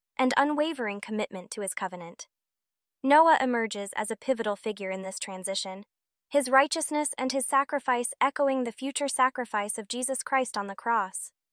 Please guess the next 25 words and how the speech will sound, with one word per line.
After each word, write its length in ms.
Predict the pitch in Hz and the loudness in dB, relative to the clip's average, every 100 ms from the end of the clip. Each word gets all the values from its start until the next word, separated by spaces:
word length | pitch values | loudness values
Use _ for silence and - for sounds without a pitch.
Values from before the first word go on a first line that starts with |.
| _ _ _ _ _ _ _ | _ _ _ _ _ _ _
Through 240 | 294 311 | 0 2
Noah, 460 | 294 277 285 190 185 - | 6 6 6 4 0 -2
a 60 | |
new 180 | 247 254 | 2 2
covenant 460 | - 269 247 202 196 | 2 0 0 -2 -4
is 160 | 196 | -8
forged, 600 | - 208 196 180 180 - - _ _ _ _ | -6 -4 -4 -6 -10 -12 -14 _ _ _ _
symbolizing 720 | - 277 269 262 240 254 240 | 0 2 4 4 2 2 2
not 180 | 233 254 | 2 2
just 240 | 285 269 | 0 -2
the 80 | 233 | -6
survival 540 | - 208 214 226 226 | -8 0 2 2 0
of 120 | 214 190 | -4 -6
the 140 | 208 | -2
earth, 340 | 254 208 - _ _ _ _ - | -2 -2 -8 _ _ _ _ -2
but 100 | 254 | 2
its 160 | 247 - | 2 2
salvation 640 | 247 240 254 285 208 190 | 0 0 -2 -2 -6 -6
and 140 | 196 | -6
the 60 | 202 | -6
hope 300 | - 269 - | 2 0 0
for 220 | - 202 | -6 -4
a 40 | |
renewed 400 | 196 208 226 226 | -4 -2 -2 -2
creation, 640 | - 226 233 240 - 185 180 | -6 -4 -2 -2 -4 -8 -12